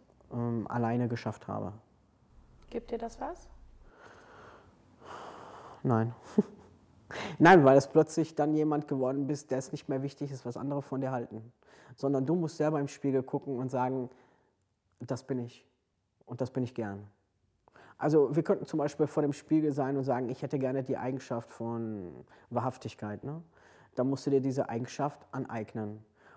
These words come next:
Speaker 1: Und dann ist es dir egal, ob andere dich wahrhaftig empfinden. Und wenn andere sagen, "Du bist ein Lügner", wenn du selbst mit dir in Einheit bist und damit leben kannst, ist das das Einzige, was zählt. Leute ändern ihre Meinungen immer.
Speaker 2: Mhm.
Speaker 1: Ne? Und die können auch in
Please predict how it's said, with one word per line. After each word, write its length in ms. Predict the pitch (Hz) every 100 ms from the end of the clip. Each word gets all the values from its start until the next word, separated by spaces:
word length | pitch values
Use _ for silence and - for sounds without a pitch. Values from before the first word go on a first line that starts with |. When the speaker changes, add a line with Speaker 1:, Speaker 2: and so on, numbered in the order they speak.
| -
Speaker 1:
Und 140 | 131 123
dann 140 | 143
ist 100 | 151
es 100 | -
dir 120 | 165
egal, 260 | 143 131 113
ob 160 | 139 -
andere 220 | 147 139
dich 180 | 123 -
wahrhaftig 440 | 113 143 147 -
empfinden. 400 | 127 - 156 120
Und 120 | 120
wenn 100 | 117
andere 240 | 113 127 123
sagen, 200 | 131 123
"Du 80 | 127
bist 180 | 107 131
ein 80 |
Lügner", 320 | 151 165 117 107
wenn 100 | 113
du 60 |
selbst 400 | 110 131 139 -
mit 160 | 127 -
dir 100 | 131
in 180 | 127 -
Einheit 440 | 120 131 127 -
bist 260 | 160 165 139
und 100 | 123
damit 220 | 123 117
leben 280 | 120 113 107
kannst, 480 | 113 131 190 - - _ _ _ _ -
ist 80 | -
das 100 | 123
das 100 | 123
Einzige, 280 | - - -
was 140 | 170
zählt. 360 | - 117 104 - _ _ _ _ _ _ _ _ _ -
Leute 440 | 120 120 147 147
ändern 240 | 147 156 131
ihre 180 | 147
Meinungen 460 | 139 127 131 127 127
immer. 280 | 123 120 113 - - - - - _ _ -
Speaker 2:
Mhm. 240 | 226 196 117
Speaker 1:
Ne? 140 | 113
Und 220 | 127 123
die 60 | 120
können 280 | - 135 127
auch 160 | 120
in 400 | 131 123 123 113